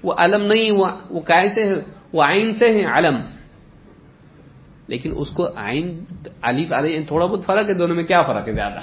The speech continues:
علم۔ اب آپ بتائیے، اس نے دلیل دی کہ نہیں دی؟ اب آپ یہ کہہ سکتے ہیں،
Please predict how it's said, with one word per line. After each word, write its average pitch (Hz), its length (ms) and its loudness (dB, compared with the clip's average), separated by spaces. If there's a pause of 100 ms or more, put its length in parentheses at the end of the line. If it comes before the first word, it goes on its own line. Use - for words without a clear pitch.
(600)
علم۔ 156 600 -2 (1800)
اب 180 180 4
آپ 190 160 6
بتائیے، 165 480 0 (100)
اس 196 200 -2
نے 247 400 2 (760)
دلیل 190 400 4
دی 233 140 6
کہ 220 120 4
نہیں 202 180 6
دی؟ 110 140 -10 (1700)
اب 156 140 4
آپ 196 200 6
یہ 214 80 2
کہہ 226 200 4
سکتے 240 260 -2
ہیں، 269 80 -2